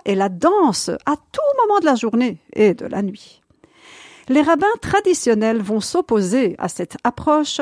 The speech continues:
en la voyant comme une menace, accusant le Baal Shem Tov de simplifier la religion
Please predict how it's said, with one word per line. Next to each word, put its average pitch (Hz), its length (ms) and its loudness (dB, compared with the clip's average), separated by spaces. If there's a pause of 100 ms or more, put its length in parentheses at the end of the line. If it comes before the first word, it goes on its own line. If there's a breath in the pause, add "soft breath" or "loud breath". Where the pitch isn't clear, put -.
(200)
en 240 160 2
la 220 140 2
voyant 294 500 2
comme 220 160 -2
une 208 160 2
menace, 349 600 2 (380 loud breath)
accusant 294 460 0
le 254 120 4
Baal 285 240 0
Shem 240 300 -4
Tov 202 380 -4
de 196 140 -4
simplifier 311 960 -2
la 185 100 -2
religion 262 600 0